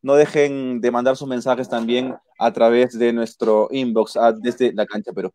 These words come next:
Gracias, Cholo. Y gracias también a toda la gente que estuvo con nosotros desde muy temprano. Más de dos horas de transmisión hablando de esto, de lo que más nos gusta, ¿no? Del fulbito. Repasando varios pasajes de la vida del Cholo Petito, un gran jugador que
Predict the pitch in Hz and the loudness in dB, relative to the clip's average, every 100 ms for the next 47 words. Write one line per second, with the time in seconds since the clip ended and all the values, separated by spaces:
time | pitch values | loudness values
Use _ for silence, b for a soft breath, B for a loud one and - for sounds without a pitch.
0 | _ _ - 196 185 196 135 110 _ - | _ _ 2 4 6 4 4 -2 _ 2
1 | 160 180 175 160 165 160 165 156 170 156 | 4 4 2 0 0 4 4 4 0 -4
2 | 156 139 131 127 127 143 147 139 123 147 | -6 -2 0 0 -2 -2 0 0 -2 -2
3 | 147 131 120 120 131 123 110 104 104 143 | 0 -2 -2 -4 -6 -6 -2 -2 2 2
4 | 143 139 135 143 135 120 120 117 120 143 | 2 0 2 2 2 0 -2 -6 -2 2
5 | 127 131 135 131 b b _ 113 123 131 | 4 4 2 -2 b b _ 0 2 2
6 | - - 131 123 113 107 113 123 165 185 | -2 0 4 4 2 0 0 0 2 0
7 | 175 220 - 127 160 _ 120 113 - 123 | 2 0 0 -6 -8 _ -6 -6 -4 -2
8 | 151 147 113 b b b _ _ - 127 | -2 0 -4 b b b _ _ -4 2
9 | 123 151 156 151 143 123 107 107 143 139 | 2 2 4 6 6 6 2 4 4 4
10 | 143 - 120 135 139 127 120 135 123 104 | 0 0 -4 -4 -4 0 2 4 2 2
11 | 123 110 117 123 117 135 - - 120 123 | 0 0 0 -4 -2 -4 -4 -14 -8 -8
12 | 113 139 139 120 - 110 113 123 151 - | 0 2 2 0 0 4 6 8 6 2
13 | b b b b _ - 127 127 131 131 | b b b b _ -4 0 4 4 4
14 | 120 107 92 90 | 2 0 -2 -8